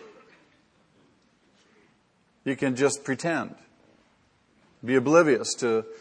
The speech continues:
the responsibilities and to the opportunities that those relationships present.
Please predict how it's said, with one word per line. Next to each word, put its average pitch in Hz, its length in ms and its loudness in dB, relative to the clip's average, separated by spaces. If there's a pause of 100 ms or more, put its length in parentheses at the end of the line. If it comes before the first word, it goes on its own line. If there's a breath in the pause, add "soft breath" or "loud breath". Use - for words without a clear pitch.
(160 loud breath)
the 127 60 -6
responsibilities 127 1160 2
and 107 280 -4
to 113 200 -4
the 107 260 -2
opportunities 117 800 -2
that 113 180 -8
those 107 280 -4 (260 soft breath)
relationships 117 760 -4
present. 104 380 -10